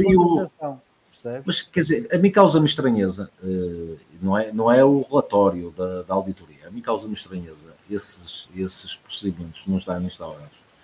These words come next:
Speaker 1: dado, eh, o currículo, o currículo das, das pessoas em causa. Ou seja,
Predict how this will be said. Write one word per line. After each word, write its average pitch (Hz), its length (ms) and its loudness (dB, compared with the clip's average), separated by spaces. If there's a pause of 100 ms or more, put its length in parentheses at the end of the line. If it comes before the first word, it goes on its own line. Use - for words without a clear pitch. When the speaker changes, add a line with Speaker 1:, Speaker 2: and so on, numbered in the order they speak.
(500)
Speaker 1:
dado, 139 580 6
eh, 127 840 6 (300)
o 139 80 2
currículo, 139 600 2 (960)
o 98 60 -14
currículo 113 380 0
das, 131 260 2
das - 180 -2
pessoas 139 300 0
em 147 80 2
causa. 98 320 0 (380)
Ou - 60 -4
seja, 87 360 2